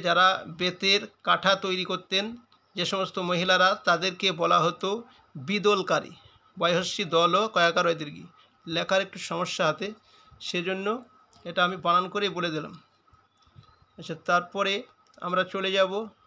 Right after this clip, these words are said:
আঠারো নম্বরের প্রশ্ন, কোন বেদে দত্তক গ্রহণের উল্লেখ পাওয়া যায়? কোন বেদে দত্তক গ্রহণের উল্লেখ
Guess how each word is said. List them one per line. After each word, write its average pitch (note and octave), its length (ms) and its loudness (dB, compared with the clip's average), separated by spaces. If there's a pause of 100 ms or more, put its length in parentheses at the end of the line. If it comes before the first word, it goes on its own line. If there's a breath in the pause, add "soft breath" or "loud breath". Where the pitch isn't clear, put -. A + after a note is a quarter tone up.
(580)
আঠারো F3+ 320 2
নম্বরের F#3+ 360 0
প্রশ্ন, F3+ 360 -8 (1000)
কোন F#3+ 240 0
বেদে F3+ 360 -2 (520)
দত্তক F3+ 640 -4
গ্রহণের F3+ 440 -2 (200)
উল্লেখ F3+ 380 -4
পাওয়া E3 260 4
যায়? C#3 280 -4 (1160)
কোন F#3 280 -2
বেদে F3 340 -4
দত্তক F3 540 -6
গ্রহণের F3+ 420 -4
উল্লেখ E3+ 320 -4